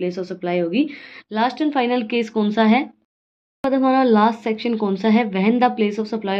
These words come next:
of goods cannot be determined by the section ten one and section ten two, मतलब जो हमारी सेक्शन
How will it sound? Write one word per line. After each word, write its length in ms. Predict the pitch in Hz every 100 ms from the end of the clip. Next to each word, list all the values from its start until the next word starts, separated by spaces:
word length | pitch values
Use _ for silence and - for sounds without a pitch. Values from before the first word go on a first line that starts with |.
| 202
of 100 | 170 185
goods 260 | 233 - 214
cannot 320 | 190 185 175
be 100 | 190 175
determined 580 | 175 180 185 226 254 202
by 80 | 175
the 80 | 175
section 340 | 180 - 185 170 180
ten 200 | 208 214 175
one 160 | 208 202
and 160 | 196 190
section 340 | 175 - 240 226 - - - 196
ten 220 | 202 185 - -
two, 180 | 262
मतलब 560 | 262 - - _ 254 240
जो 160 | 269 254
हमारी 260 | 247 247 247
सेक्शन 420 | 247 - 269 220